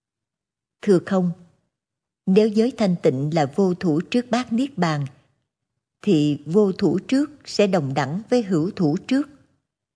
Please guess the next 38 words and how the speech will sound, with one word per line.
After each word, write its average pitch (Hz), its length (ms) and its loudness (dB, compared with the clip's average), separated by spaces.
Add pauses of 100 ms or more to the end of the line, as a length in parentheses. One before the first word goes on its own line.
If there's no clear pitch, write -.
(680)
Chúng 233 200 0
phàm 151 260 -4
phu 185 320 0
sẽ 175 180 -4
chấp 262 280 -4
vào 170 160 0
giới 190 300 -2
thanh 185 260 -2
tịnh 147 220 -2
ấy. 233 300 -2 (1120)
Sáu 240 340 -4
thanh 220 320 -2
tịnh 147 260 0
kia 202 180 4 (100)
cũng 175 260 2
thế. 247 300 -2 (1400)
Nhưng 196 260 4
nếu 214 180 2
bảo 180 440 -2 (460)
vô 185 280 4
thủ 165 280 -2 (100)
trước 240 220 0
bát 240 220 -2
niết 254 260 -4
bàn 151 320 -2 (160)
ở 170 140 4
ngoài 180 300 -2
bảy 147 300 0
thanh 202 260 -2
tịnh 139 260 -2
kia, 208 300 2 (640)
thì 160 420 2
tất 277 160 0
cả 185 140 0
phàm 156 300 -2
phu 214 300 0
ngoại 156 280 -2
đạo 151 400 -2